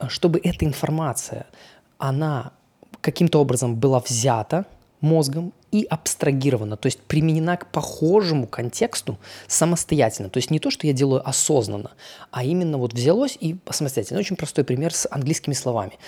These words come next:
То, что будет слово hello, допустим, по-английски сказано, и то, что скажет его индус, hello, и то, что скажет его британец, то hello. И какие-нибудь такие сложные, какие-нибудь американский акцент какой-нибудь,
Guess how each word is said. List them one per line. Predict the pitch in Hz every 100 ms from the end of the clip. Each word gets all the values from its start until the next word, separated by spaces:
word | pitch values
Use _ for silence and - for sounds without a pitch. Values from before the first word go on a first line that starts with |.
| - -
То, | -
что | 147 151
будет | 151 147 143
слово | - 143 127
hello, | 139 151 220 269 - - -
допустим, | 127 - 127 -
по-английски | 127 123 120 -
сказано, | - 107 104
и | -
то, | 151
что | -
скажет | - 151 139
его | 135 139
индус, | 160 269 -
hello, | - 147 160 - - -
и | 160
то, | 135
что | 165 160
скажет | - 151 143
его | 135 131
британец, | 120 - 170 180
то | - 117 -
hello. | 135 131 120 110 - - - _ -
И | 143 139 139
какие-нибудь | 143 151 131
такие | -
сложные, | 131 - 156 160 143
какие-нибудь | 131 - 123 -
американский | 139 143 147 135 147 - 135
акцент | 135 - 117
какой-нибудь, | - - 120 117 117